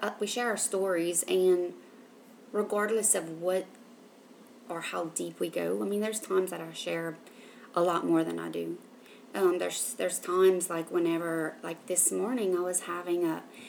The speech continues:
you know, we've been trying to get pregnant for eight years since my last miscarriage, and, you know, just, I had a moment this morning, and I text one of my friends, and I, you know, it's, like, different ti-,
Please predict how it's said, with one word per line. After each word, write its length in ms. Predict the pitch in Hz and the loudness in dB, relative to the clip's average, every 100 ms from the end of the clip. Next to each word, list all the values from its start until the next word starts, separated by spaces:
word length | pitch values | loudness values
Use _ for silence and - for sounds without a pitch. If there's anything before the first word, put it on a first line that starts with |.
| - - - | -20 -20 -8
you 100 | 190 | -2
know, 120 | 175 | -2
we've 180 | 180 185 | -2 -2
been 140 | 180 | -2
trying 220 | 180 185 | -2 -2
to 40 | 180 | -2
get 120 | - | -2
pregnant 340 | - 190 185 | -2 2 2
for 100 | - | 0
eight 240 | - 165 - | -2 -4 0
years 400 | 220 269 208 190 | 0 2 0 0
since 180 | 190 185 | 0 0
my 80 | |
last 320 | 180 170 170 190 | 0 -2 -4 -4
miscarriage, 600 | 170 - - - 160 180 | -4 -6 -10 -10 -8 -6
and, 220 | 170 170 - - - - - - | -6 -6 -14 -20 -20 -20 -20 -8
you 180 | - 196 | 2 4
know, 80 | 175 | 4
just, 400 | 170 170 - - - | 2 0 2 0 -4
I 160 | - | -8
had 80 | 156 | -10
a 160 | - 240 | -10 -2
moment 240 | 370 - | -2 0
this 200 | 233 - | 0 2
morning, 280 | 196 175 170 | 4 4 4
and 80 | 156 | 0
I 40 | |
text 360 | 160 208 208 - | -2 -6 -6 -4
one 100 | 202 | -2
of 60 | |
my 120 | 190 170 | -2 -4
friends, 440 | - 294 427 294 | -2 2 2 2
and 100 | 208 | 0
I, 60 | 202 - - | -2 -4 -4
you 80 | 247 | 0
know, 120 | 254 | 2
it's, 140 | 240 | 2
like, 220 | 254 214 - - - - - - - - - - 190 | 0 -2 -8 -18 -20 -20 -20 -20 -20 -16 -16 -14 0
different 580 | - 240 - 226 226 - - - | 2 2 0 -4 -2 -4 -10 -12
ti-, 160 | - | -10